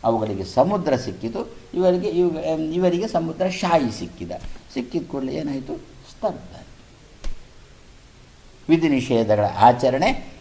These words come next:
ಸ್ತಬ್ಧ ಆಯಿತು, ಹರಿಯುವಿಕೆ ಸ್ತಬ್ಧ ಆಯಿತು, ಇವರದ್ದು ವಿಧಿ ನಿಷೇಧ ಆಚರಣೆ ಸ್ತಬ್ಧ ಆಯಿತು. ಮತ್ತೆ, ಮತ್ತೆ ಏಕಾಂತ ಸಿಗ್ತಾನೇ ಇಲ್ಲ. ಇಂತಹ ಜ್ಞಾನಿಗಳು ಹುಡುಕಿದ್ರು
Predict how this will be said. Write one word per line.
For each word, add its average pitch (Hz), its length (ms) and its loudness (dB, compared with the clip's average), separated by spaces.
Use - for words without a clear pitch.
ಸ್ತಬ್ಧ 117 300 4
ಆಯಿತು, 87 280 -6
ಹರಿಯುವಿಕೆ 147 920 4
ಸ್ತಬ್ಧ 107 460 0
ಆಯಿತು, 80 280 -6
ಇವರದ್ದು 143 400 2
ವಿಧಿ 135 200 -2
ನಿಷೇಧ 127 280 0
ಆಚರಣೆ 131 480 2
ಸ್ತಬ್ಧ 98 340 2
ಆಯಿತು. 87 560 -6
ಮತ್ತೆ, 143 320 2
ಮತ್ತೆ - 280 -10
ಏಕಾಂತ - 380 -10
ಸಿಗ್ತಾನೇ 123 600 2
ಇಲ್ಲ. 117 320 -4
ಇಂತಹ 110 420 0
ಜ್ಞಾನಿಗಳು 123 600 2
ಹುಡುಕಿದ್ರು 175 800 0